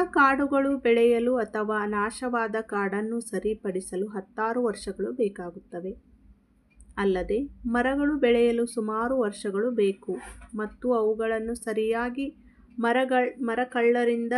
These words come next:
ಮತ್ತು ಇನ್ನಿತರ ಕಾರಣಗಳಿಗೆ ಮರ ಕಡಿಯುವುದರಿಂದ ಕಾಡುಗಳನ್ನು ಪುನಃ ಬೆಳೆಸುವುದು ಸವಾಲಿನ ಕೆಲಸವಾಗಿದೆ. ಈಗ ನಾವು ಒಂದು ಕಾಡನ್ನ ನಾಶ ಮಾಡಿದ್ವಿ ಅಂದ್ರೆ ಅದನ್ನ ಬೆಳೆಸ್ಬೇಕಾದ್ರೆ ತುಂಬಾ ವರ್ಷಗಳು ಹಿಡಿತೈತೆ.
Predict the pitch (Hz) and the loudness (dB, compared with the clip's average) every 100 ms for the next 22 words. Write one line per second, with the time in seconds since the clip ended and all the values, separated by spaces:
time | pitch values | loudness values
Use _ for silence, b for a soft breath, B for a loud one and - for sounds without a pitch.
0 | 247 - - 208 202 - 262 247 254 262 | -2 -6 -10 -6 -6 -4 -2 0 2 0
1 | 254 254 254 220 214 220 226 233 226 214 | 0 -2 -2 -2 -2 -2 -2 -2 -2 -2
2 | 214 233 220 202 226 - 208 220 214 214 | 0 -2 0 -2 -4 -4 -2 0 0 0
3 | 208 202 202 220 226 247 240 196 196 202 | 0 -2 0 -2 -2 -6 -4 -4 -2 -2
4 | 202 202 196 214 214 208 202 233 247 214 | -2 -4 -4 -4 -6 -4 -4 -4 -4 -4
5 | 196 202 196 190 190 285 - b b b | -4 -4 -6 -6 -4 -6 -6 b b b
6 | - 262 247 220 196 196 269 269 208 202 | -2 2 4 4 2 0 -2 0 0 -2
7 | 190 185 180 180 185 196 233 226 220 220 | -6 -6 -8 -8 -4 -2 -2 -4 -4 -4
8 | 214 220 214 220 214 226 247 254 233 202 | -4 -6 -8 -4 -4 -2 -2 -2 -2 -2
9 | 208 247 240 220 190 190 185 185 185 202 | -4 -6 -4 -2 0 -2 -2 -4 -4 -4
10 | 226 220 220 208 208 208 226 220 214 220 | -4 -4 -4 -2 -4 -4 -8 -6 -6 -4
11 | 247 247 B B B 233 220 226 240 269 | -6 -6 B B B -4 -2 0 0 0
12 | 247 - 214 208 294 269 185 190 180 196 | -2 -4 -6 -4 -4 -4 -4 -6 -8 -8